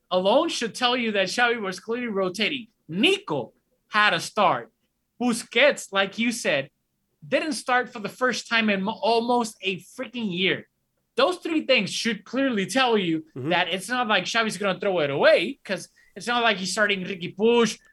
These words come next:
Speaker 1: uh, Brito, and Luke de Jong, but his priority is Sunday against Valencia in Mestalla,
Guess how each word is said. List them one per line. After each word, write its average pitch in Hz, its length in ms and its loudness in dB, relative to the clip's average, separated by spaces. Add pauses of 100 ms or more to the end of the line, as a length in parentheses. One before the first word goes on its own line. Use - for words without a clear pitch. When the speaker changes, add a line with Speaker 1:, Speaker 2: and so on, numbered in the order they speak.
(140)
Speaker 1:
uh, 175 280 2
Brito, 202 400 0
and 175 300 0
Luke 170 160 -6
de 147 160 0
Jong, 190 360 2 (360)
but 233 360 6 (260)
his 285 200 0
priority 196 720 2
is - 260 -6 (180)
Sunday 175 720 2 (260)
against 175 320 -4
Valencia 170 760 0
in 185 160 -2
Mestalla, 143 600 0